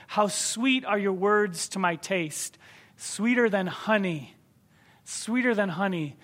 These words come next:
So this law makes you happy. It's a delight, and it's sweeter than honey. And we begin to ask ourselves the question that doesn't fully align with my experience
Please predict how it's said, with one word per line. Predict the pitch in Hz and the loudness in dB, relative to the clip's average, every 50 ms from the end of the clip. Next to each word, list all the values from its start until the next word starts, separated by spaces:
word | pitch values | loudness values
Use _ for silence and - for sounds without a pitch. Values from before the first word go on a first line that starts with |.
| - - - _ | -20 -20 -20 _
So | - - 208 | -6 -4 0
this | 196 214 190 - | 0 2 0 0
law | 202 214 226 233 247 240 233 220 | 4 6 8 8 10 10 8 8
makes | 208 202 185 - - | 6 2 0 -2 -6
you | 190 | -6
happy. | 160 - - 226 214 208 - 190 175 165 156 | -4 2 6 6 6 4 2 -4 -4 -4 -4
It's | - 196 - - 185 | -4 -6 -8 -8 -8
a | |
delight, | 165 151 170 165 185 185 190 185 175 170 175 - - - - - - - | -4 -2 0 4 6 6 6 6 6 2 -4 -12 -20 -20 -20 -18 -8 -6
and | 185 185 | -2 -2
it's | 185 180 - | -2 -2 -4
sweeter | - - - 202 214 226 208 196 180 | -6 -4 -2 0 0 2 2 2 0
than | 175 175 165 | 0 -4 -4
honey. | 131 143 165 160 156 147 147 135 - _ _ _ _ _ _ _ _ _ _ _ _ _ - - - | -4 -4 -4 -2 -2 -4 -6 -8 -12 _ _ _ _ _ _ _ _ _ _ _ _ _ -20 -16 -8
And | 185 175 185 | -4 -2 0
we | 190 | 0
begin | 185 208 202 220 180 | 0 2 0 2 2
to | 220 208 | 4 8
ask | 196 190 202 190 - - | 8 8 8 6 4 -2
ourselves | 202 - - 202 180 170 | -2 0 0 0 0 0
the | 185 | -4
question | - - 185 185 160 - - 180 170 165 151 - - - - - - - _ - | 0 0 0 0 0 -4 -4 -4 -2 -2 -4 -6 -12 -20 -20 -20 -20 -18 _ -6
that | 180 175 | -6 -2
doesn't | - 233 240 233 214 233 226 226 - - | 4 4 4 4 4 -2 -4 -6 -12 -20
fully | - - - 208 202 202 196 190 190 185 185 180 180 170 143 - - _ _ _ _ - _ - - - | -14 -4 -2 0 2 2 2 2 2 2 0 -2 -2 -4 -6 -10 -16 _ _ _ _ -20 _ -16 -6 -4
align | 185 170 185 185 190 190 190 185 | -2 0 2 2 4 2 2 0
with | 170 160 - | -4 -6 -2
my | 185 180 170 | -2 -2 -2
experience | 160 - - - - 190 185 185 180 165 156 160 - - - - - - | -2 -4 -10 -10 -6 -4 -4 -4 -2 -4 -6 -8 -8 -10 -10 -8 -8 -10